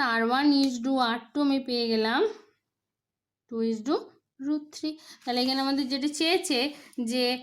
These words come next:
অর্ধগোলক ও গোলকের ব্যাসার্ধের অনুপাত, অতএব বলবো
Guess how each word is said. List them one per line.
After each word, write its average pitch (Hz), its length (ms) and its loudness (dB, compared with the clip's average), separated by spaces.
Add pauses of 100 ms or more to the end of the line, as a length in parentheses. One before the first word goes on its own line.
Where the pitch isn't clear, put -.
(260)
অর্ধগোলক 320 600 4
ও - 20 6 (120)
গোলকের 285 440 0
ব্যাসার্ধের 277 480 0
অনুপাত, 302 420 4 (960)
অতএব 277 320 0 (120)
বলবো 262 340 0